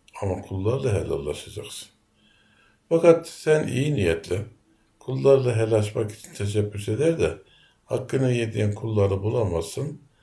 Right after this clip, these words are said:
Allah'a yalvarırsın. Onların yerine "Ben hayır hasenat istiyorum ya Rabbi, sen kabul buyur." dersin. Allah razı olursa yevm-i kıyamette o adam da seni efendim karşı karşıya getirir.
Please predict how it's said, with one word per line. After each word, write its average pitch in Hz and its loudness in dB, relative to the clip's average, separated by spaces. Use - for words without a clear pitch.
Allah'a 131 4
yalvarırsın. 104 0
Onların 131 4
yerine 113 0
"Ben 110 2
hayır 107 4
hasenat 107 2
istiyorum 95 -4
ya 98 0
Rabbi, 90 -6
sen 147 0
kabul 123 0
buyur." 92 -4
dersin. 82 -4
Allah 120 0
razı 101 2
olursa 120 -2
yevm-i 107 4
kıyamette 92 0
o 107 2
adam 104 2
da 87 0
seni 92 -2
efendim 90 0
karşı 113 -4
karşıya 82 -2
getirir. 117 -4